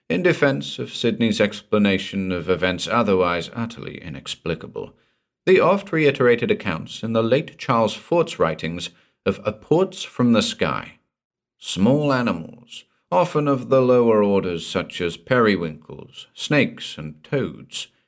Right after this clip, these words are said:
each being encased in a sheath of ice. Here, then, is a definite check of a highly evidential nature. But it is, I predict, one which will not interest scientists.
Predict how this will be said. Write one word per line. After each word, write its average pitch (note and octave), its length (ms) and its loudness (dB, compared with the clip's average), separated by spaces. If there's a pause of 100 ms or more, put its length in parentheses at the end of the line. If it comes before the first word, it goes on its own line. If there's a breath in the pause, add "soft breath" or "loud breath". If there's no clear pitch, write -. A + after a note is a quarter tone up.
(120)
each - 340 0
being D3 280 0
encased A#2 640 0
in E2 100 -8
a E2 60 -6
sheath - 540 -8 (280)
of - 260 -10
ice. - 380 -8 (600)
Here, C#3+ 220 6
then, A#2+ 440 0 (260 loud breath)
is C#3 180 2
a D#3+ 80 4
definite C#3 560 0
check - 460 -2
of G2+ 160 -4
a B2+ 120 -2
highly A#2 440 2
evidential E2+ 640 -4
nature. D#2 540 -10 (640)
But G#2+ 160 0
it A2+ 120 4
is, F#3 320 0
I A#2+ 140 -2
predict, E2+ 480 -4 (420)
one E3 340 2
which D#3 220 -2
will C3+ 140 2
not A#2 260 0
interest F2+ 440 -4
scientists. - 920 -6